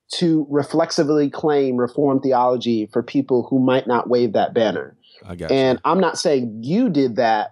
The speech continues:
Speaker 1: but I think there's a tendency within the camp that we're in. Because first of all, people would look at me and say, "Well, you're not actually Reformed. You're, you're Calvinist or you're Reformational, but you're not actually Reformed because you need to be covenantal or, and, and Paedo
Speaker 2: Uh-huh.
Speaker 1: Baptist and the,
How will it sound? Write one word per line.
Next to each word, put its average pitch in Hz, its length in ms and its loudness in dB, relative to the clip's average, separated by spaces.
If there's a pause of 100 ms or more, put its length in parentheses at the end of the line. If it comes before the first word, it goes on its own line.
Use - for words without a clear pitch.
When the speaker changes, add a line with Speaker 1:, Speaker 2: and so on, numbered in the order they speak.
Speaker 1:
but 156 140 2
I 156 80 2
think 151 240 0
there's 135 200 0
a 120 60 -4
tendency 180 400 0
within 135 480 0
the 120 120 -2
camp 156 400 -2
that 123 160 0
we're 113 160 0
in. 107 280 2 (240)
Because 170 260 0
first - 260 0
of 165 80 2
all, 135 260 2 (880)
people 233 260 0
would 180 100 2
look 190 160 0
at 143 160 0
me 196 180 0
and 139 140 -2
say, 143 260 0
"Well, 143 220 0
you're 139 140 2
not 160 280 2
actually 151 300 0
Reformed. 120 580 0
You're, 104 240 -2
you're 113 140 -2
Calvinist 117 560 -2
or 117 40 -4
you're 113 120 0
Reformational, 120 720 0 (340)
but 123 140 0
you're 147 80 2
not 151 160 2
actually 135 300 0
Reformed 117 420 0
because 110 300 -2
you 120 80 2
need 113 100 0
to 104 60 -4
be 98 100 -4
covenantal 131 840 2
or, 104 220 0
and, 104 320 -2
and 104 160 0
Paedo 151 200 2
Speaker 2:
Uh-huh. 127 80 0
Speaker 1:
Baptist 127 500 0
and 117 160 0
the, 131 100 -2